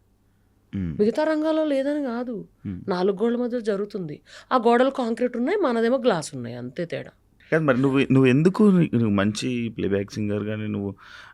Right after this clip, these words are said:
Speaker 1: ఆ, మంచి వాయిస్ ఉంది నీకు, చాలామంది పొగిడారు. ఉమ్, అప్పుడు, ఇప్పుడు పన్నెండు సంవత్సరాల క్రితం నువ్వు ఈటీవీలో ఫస్ట్ ప్రోగ్రామ్ చేస్తున్నప్పుడు కూడా చాలామంది పొగిడారు నీకు.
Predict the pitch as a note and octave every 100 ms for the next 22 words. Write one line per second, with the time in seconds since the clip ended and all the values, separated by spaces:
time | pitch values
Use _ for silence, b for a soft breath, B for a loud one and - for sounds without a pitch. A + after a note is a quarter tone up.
0 | - F#2 F2 F2 E2+ G2 F2+ F#2 G2 G#2+
1 | G#2 G#2 G#2 G#2 G2+ E2+ F2 F2+ F2+ F#2
2 | - F2 F#2 G2+ G#2 A2 A2 b b b
3 | b - G2+ A#2+ - F#2 F2+ F2+ F#2 F#2
4 | F2+ F2 F2 F#2+ E2+ E2+ G#2+ G#2 G2+ F#2
5 | F2+ G2 G2+ G2 F#2 - - G2+ G2 G2
6 | F#2+ G2 - G#2 - G#2 G#2 - F#2+ G2
7 | G2+ G2+ G#2 G2+ G2+ G2+ G2+ G2 A#2